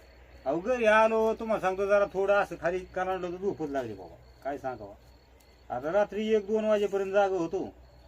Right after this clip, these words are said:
आणि मग ती जरा तालुक्याहून जरा जाऊन आल्यामुळं काय झालं, जरा शिनल्यावानी झालं ना, थकल्यावानी झाला जीव. आराम बी पाहिजे जीवाला. आता एवढ्यात उठलोय मी.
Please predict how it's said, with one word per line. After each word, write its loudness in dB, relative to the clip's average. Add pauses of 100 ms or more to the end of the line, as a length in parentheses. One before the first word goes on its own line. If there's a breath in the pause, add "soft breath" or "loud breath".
(220)
आणि -6
मग -6
ती -4
जरा 2 (1400)
तालुक्याहून 2
जरा 6
जाऊन 2
आल्यामुळं 0
काय -2
झालं, -6
जरा -2
शिनल्यावानी -4
झालं 0
ना, -4 (260)
थकल्यावानी -4
झाला 0
जीव. -8 (680)
आराम -2
बी -6
पाहिजे -2
जीवाला. -2 (1700)
आता 0
एवढ्यात 4
उठलोय -2
मी. -8